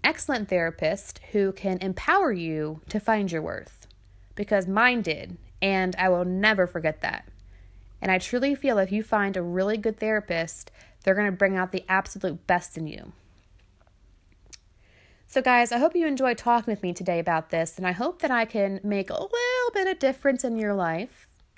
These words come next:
And as always, I love the feedback. I love to hear your stories. You can always reach me on Instagram and Facebook as A Woven Mind, and as well on w w w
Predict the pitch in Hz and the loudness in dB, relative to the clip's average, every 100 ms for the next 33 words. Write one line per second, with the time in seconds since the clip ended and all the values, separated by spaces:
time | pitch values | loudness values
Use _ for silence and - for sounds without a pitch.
0 | - - - 240 240 240 233 214 226 262 | -20 -20 -6 2 2 4 4 4 2 0
1 | 208 202 208 208 208 214 202 196 196 240 | 0 2 2 2 -4 -4 0 2 2 0
2 | - 202 208 214 233 226 208 202 - 202 | -4 0 2 2 0 0 0 -4 -2 0
3 | 190 196 262 226 220 202 226 240 226 208 | 2 0 -4 -4 -4 0 2 2 2 0
4 | 208 - 220 208 220 - - - - 214 | -4 -2 -4 -2 -4 -10 -20 -20 -2 2
5 | 202 202 220 208 220 208 202 202 202 190 | 2 2 -2 -4 -2 2 2 0 0 -2
6 | 185 196 269 - 185 185 180 180 - - | 0 0 0 -4 -6 -2 -2 -2 -4 -2
7 | 190 180 190 190 185 185 175 170 165 233 | 0 2 2 2 0 0 0 0 -2 -6
8 | 359 - - - _ - 233 247 247 226 | -10 -16 -20 -20 _ -2 2 2 2 0
9 | 226 226 220 226 220 _ - 214 196 170 | 0 4 4 2 -2 _ 0 2 4 2
10 | 240 403 - _ _ - - 180 185 180 | -2 -4 -12 _ _ -16 -2 0 2 -2
11 | 180 180 175 190 254 | -2 -2 -2 -2 -2